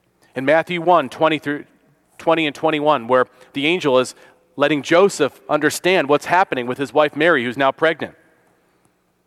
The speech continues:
"But as he considered these things, behold, an angel of the Lord appeared to him in a dream, saying, 'Joseph, son of David,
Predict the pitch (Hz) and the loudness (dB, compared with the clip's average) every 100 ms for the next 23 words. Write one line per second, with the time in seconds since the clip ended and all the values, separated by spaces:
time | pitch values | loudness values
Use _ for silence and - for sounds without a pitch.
0 | _ _ _ _ _ _ _ _ - 151 | _ _ _ _ _ _ _ _ 0 2
1 | 160 170 - 175 170 - 208 185 156 - | 4 2 -2 -6 -4 2 4 4 0 0
2 | 165 165 165 143 180 175 160 175 160 156 | -2 -2 -4 0 0 2 0 0 0 0
3 | 147 160 170 147 - 180 185 135 143 135 | 2 4 4 2 2 4 4 0 -2 -2
4 | 123 170 185 - 143 135 123 190 233 - | 0 0 0 0 -2 -2 2 2 2 0
5 | 113 - _ _ _ _ _ - - 240 | -10 -12 _ _ _ _ _ -10 2 4
6 | 254 214 190 220 170 120 | 4 2 2 2 0 -4